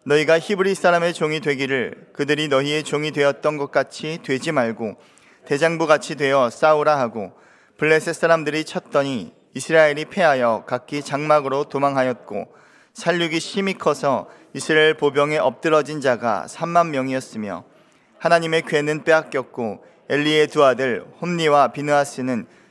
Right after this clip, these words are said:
죽임을 당하였더라. 아멘. 사람은 누구나 크고 작은 착각 속에서 살아갑니다. 그래서 이런 이야기가 있습니다. 아프리카 원시 부족에게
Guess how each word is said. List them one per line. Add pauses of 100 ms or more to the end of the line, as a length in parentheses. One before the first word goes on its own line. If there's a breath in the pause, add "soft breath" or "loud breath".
죽임을
당하였더라. (560)
아멘. (2000 soft breath)
사람은
누구나
크고
작은 (340)
착각
속에서
살아갑니다. (800)
그래서
이런
이야기가
있습니다. (440 soft breath)
아프리카
원시
부족에게